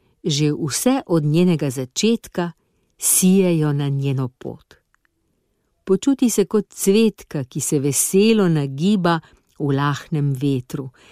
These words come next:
ves čas obsijana z blagodejnimi žarki Božje ljubezni.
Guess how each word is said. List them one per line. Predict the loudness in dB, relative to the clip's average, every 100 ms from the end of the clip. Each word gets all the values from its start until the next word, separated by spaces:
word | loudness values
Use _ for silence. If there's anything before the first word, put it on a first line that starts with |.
| _
ves | -2 -2 -2
čas | -2 0 0 -4 _ _
obsijana | -6 -6 -4 -2 0 0 0 0 0
z | -4
blagodejnimi | -6 -6 -6 -8 -4 -2 0 0 2 2 0
žarki | -2 -4 -2 -4 -6 -4 -4 -4 _ _ _ -8
Božje | -4 -2 -4 -6 -6
ljubezni. | -6 -6 -6 -8 -10 -16 -18